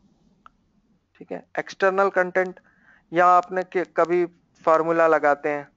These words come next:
दूसरी file से, किसी और file से, या फिर उससे हम डेटा extract करते हैं, तो अगर external contract, अ, content जो है disable होगा तो वो नहीं कर पाएंगे, तो ये enable होना चाहिए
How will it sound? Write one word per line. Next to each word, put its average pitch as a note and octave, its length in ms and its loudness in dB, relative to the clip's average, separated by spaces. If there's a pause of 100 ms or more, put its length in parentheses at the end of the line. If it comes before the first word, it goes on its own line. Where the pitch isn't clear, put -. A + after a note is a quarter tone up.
दूसरी D3+ 340 -6
file C3 260 -4
से, - 180 -20 (1200)
किसी E3 240 -4
और C#3+ 200 4
file C3+ 280 -4
से, F3+ 220 -12 (500)
या E3+ 260 0
फिर F3 200 -4
उससे E3+ 500 -4
हम E3 280 -4
डेटा D3+ 720 0
extract - 400 -4
करते - 340 -6
हैं, D#3+ 120 -14 (400)
तो D#3+ 60 2
अगर E3+ 160 2
external F#3 500 -2
contract, F3+ 760 -4
अ, D#3+ 220 0
content D#3+ 680 -4
जो E3 160 0
है D#3+ 120 0 (340)
disable D#3+ 440 -2
होगा D3+ 220 0 (720)
तो E3+ 80 -4
वो E3 80 0
नहीं D#3 160 -4
कर C3 160 -4
पाएंगे, C3 320 -14
तो D3+ 140 -8
ये F3+ 200 0
enable D3 360 -2
होना C#3 260 -10
चाहिए C#3 300 -16